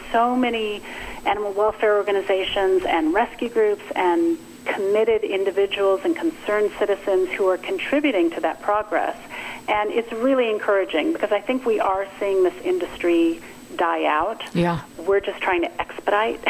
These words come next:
Speaker 1: <laughs> and facilitate the process so that we can get to that time when we won't be mass producing dogs for an oversaturated market, and people will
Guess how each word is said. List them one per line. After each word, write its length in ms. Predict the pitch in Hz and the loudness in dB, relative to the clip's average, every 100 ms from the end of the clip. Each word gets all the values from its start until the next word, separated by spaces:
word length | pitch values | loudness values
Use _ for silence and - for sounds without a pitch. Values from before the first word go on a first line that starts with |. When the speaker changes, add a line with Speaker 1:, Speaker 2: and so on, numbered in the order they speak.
| - | 0
Speaker 1:
<laughs> 180 | - - | -2 -2
and 240 | 262 214 240 | -2 -2 -2
facilitate 800 | 185 - 196 185 202 208 190 | -2 0 0 0 2 2 0
the 60 | 190 | -2
process 540 | - 190 - 214 214 226 - - - - | 0 0 0 0 -2 -4 -12 -12 -10 -2
so 100 | 208 | -2
that 100 | 202 | 0
we 80 | 214 | 0
can 140 | 214 | 0
get 200 | 226 214 | 0 -2
to 60 | 196 | 0
that 220 | 185 - | -2 0
time 420 | 202 185 175 170 | 0 0 0 2
when 340 | 170 165 165 160 - - - - - - - | 2 4 2 -2 -8 -14 -14 -12 -10 -10 -4
we 120 | 233 | 0
won't 240 | 254 254 247 | 2 0 0
be 100 | 190 | 2
mass 240 | 160 156 - | 2 0 -4
producing 440 | 156 151 165 151 | 0 0 2 2
dogs 340 | 147 143 151 - - - | 2 0 -6 -12 -18 -6
for 180 | 185 160 | 0 2
an 100 | 165 | 2
oversaturated 880 | 175 160 160 156 151 - 160 160 156 | 0 -2 -2 -2 -2 -2 0 0 0
market, 460 | 151 147 151 - | -2 0 -4 -2
and 220 | - 175 | -2 -4
people 300 | - 202 196 | -4 0 0
will 280 | 180 196 196 | 2 2 2